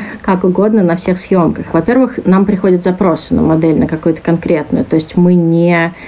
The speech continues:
э, занимаемся таким продвижением модели, то есть высылая всем портфолио и говоря: «Снимите, пожалуйста». Мы так не делали никогда. Вначале, наверное, мы боялись, то есть не то чтобы это была стратегия.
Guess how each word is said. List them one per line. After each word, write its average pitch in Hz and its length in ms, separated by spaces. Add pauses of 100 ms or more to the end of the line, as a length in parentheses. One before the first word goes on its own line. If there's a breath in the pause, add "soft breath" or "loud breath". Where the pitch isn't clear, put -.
(220 loud breath)
э, 165 500
занимаемся 180 560
таким 165 240
продвижением 170 640
модели, 190 380
то 196 80
есть 160 100
высылая 165 380
всем 160 240
портфолио 208 560
и 160 40
говоря: 160 360
«Снимите, 175 420
пожалуйста». 165 540 (100)
Мы 180 120
так 180 180
не 190 80
делали 185 320
никогда. 180 440
Вначале, 202 440
наверное, 170 380
мы 165 180
боялись, 247 540
то - 120
есть - 120
не 175 100
то 175 140
чтобы 160 260
это 156 160
была 165 200
стратегия. 214 720